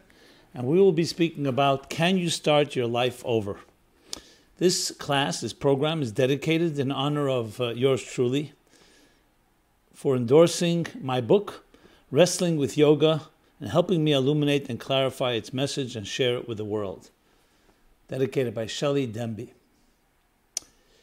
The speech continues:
Can you start your life over? Intriguing question. You know, when, uh, things are not going well,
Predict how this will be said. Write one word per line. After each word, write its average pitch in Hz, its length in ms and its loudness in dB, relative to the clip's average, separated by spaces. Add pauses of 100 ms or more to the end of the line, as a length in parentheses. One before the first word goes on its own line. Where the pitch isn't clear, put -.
(3000)
Can 214 220 2
you 220 100 4
start 175 400 2
your 151 80 0
life 131 300 0
over? 104 320 -2 (320)
Intriguing 165 520 -2
question. 113 500 -4 (1120)
You 151 120 -10
know, 143 100 -6
when, 139 420 0
uh, 127 200 -2
things 165 320 -2
are 156 40 -2
not 143 200 -4
going 123 280 -2
well, 110 360 0